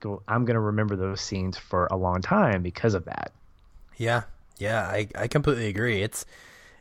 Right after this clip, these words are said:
Speaker 2: it's pretty amazing. I mean, and, you know, the editing, as we mentioned earlier briefly, the, the, it, this is a masterclass in film editing.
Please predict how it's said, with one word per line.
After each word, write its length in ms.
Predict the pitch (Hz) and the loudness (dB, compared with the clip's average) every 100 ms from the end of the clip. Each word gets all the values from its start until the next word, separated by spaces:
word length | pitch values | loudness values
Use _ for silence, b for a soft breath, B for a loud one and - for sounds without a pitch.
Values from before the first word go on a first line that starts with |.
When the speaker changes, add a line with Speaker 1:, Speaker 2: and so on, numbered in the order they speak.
| B | B
Speaker 2:
it's 120 | 139 | 4
pretty 180 | 165 143 | 6 6
amazing. 420 | 117 117 95 87 | 6 2 0 -2
I 20 | 104 | -2
mean, 180 | 117 113 | -2 0
and, 320 | 127 113 110 - _ _ - | 0 -2 -4 -12 _ _ -8
you 160 | 139 | -4
know, 60 | 117 | -2
the 140 | 113 | 0
editing, 460 | 151 147 143 135 127 | 2 2 2 0 -4
as 120 | 110 | -4
we 100 | 110 | -4
mentioned 340 | 113 117 120 110 | -4 -4 -4 -4
earlier 360 | 113 110 110 107 | -4 -4 -4 -2
briefly, 400 | 104 104 110 101 | -2 -2 -4 -4
the, 200 | 95 95 | -4 -4
the, 200 | 95 92 - - | -8 -10 -14 -12
it, 180 | 131 127 | -8 -2
this 140 | 143 | 0
is 80 | 147 | 2
a 80 | 139 | 2
masterclass 680 | 113 110 117 104 98 92 - | 2 0 -2 0 0 0 -2
in 140 | 98 | -8
film 200 | 95 87 90 | -8 -8 -8
editing. 380 | 78 67 57 | -8 -12 -14